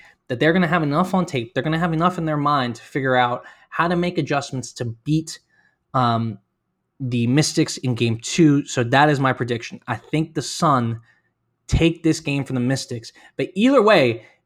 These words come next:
it's gonna be a classic, and I reserve the right to change my mind because there's a lot of things that we, I, I, you just, we really have to go back because both these coaches make so many adjustments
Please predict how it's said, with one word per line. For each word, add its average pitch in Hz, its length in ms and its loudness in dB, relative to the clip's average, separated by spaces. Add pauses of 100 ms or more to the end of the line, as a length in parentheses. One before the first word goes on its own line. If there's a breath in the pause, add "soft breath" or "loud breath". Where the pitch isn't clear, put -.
(120)
it's 160 160 2
gonna 175 180 4
be 143 80 2
a 127 60 2
classic, 143 500 2
and 127 160 -2
I 127 60 4
reserve 143 400 4
the 117 80 -2
right 117 260 -2
to - 100 -20
change 120 220 -6
my 113 80 -4
mind 117 320 -2
because 101 400 -6 (380 soft breath)
there's 147 160 4
a 175 40 8
lot 175 200 6
of - 60 -6
things 170 220 2
that 110 140 0
we, 165 480 2
I, 139 180 0
I, 143 40 0
you 147 320 2
just, 170 120 -4
we 143 180 0
really 180 240 4
have 196 140 2
to - 60 -12
go 151 140 2
back 190 320 0
because 120 240 -2
both 175 300 2
these 180 140 -2
coaches 160 380 -4
make 113 200 -8
so 147 260 -4
many 170 220 -2
adjustments 156 600 -4